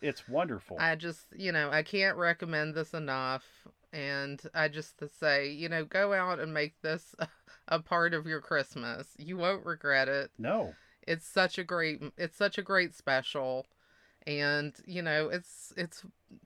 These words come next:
Speaker 2: it's just not well known enough. So I hope that you've enjoyed this episode and make it a part of your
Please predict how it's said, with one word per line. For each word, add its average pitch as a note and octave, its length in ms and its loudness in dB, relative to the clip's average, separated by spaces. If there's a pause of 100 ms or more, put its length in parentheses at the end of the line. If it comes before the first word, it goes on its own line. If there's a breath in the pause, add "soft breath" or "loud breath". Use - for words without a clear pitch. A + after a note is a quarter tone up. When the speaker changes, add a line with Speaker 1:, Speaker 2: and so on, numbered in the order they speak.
Speaker 2:
it's D#3 180 -10
just F3+ 200 -8
not F3+ 260 0
well C#3+ 240 0
known C3+ 280 -4
enough. B2 380 -6 (260)
So D3 600 4
I D#3 140 6
hope F#3 260 2
that F3+ 100 -2
you've E3 200 -4
enjoyed E3 360 -4
this D#3 180 -8
episode C#3 880 0 (580 loud breath)
and D3+ 140 -2
make D#3 200 4
it E3 80 -2
a D3+ 60 2
part D3+ 240 2
of C#3+ 80 -6
your D3 400 -2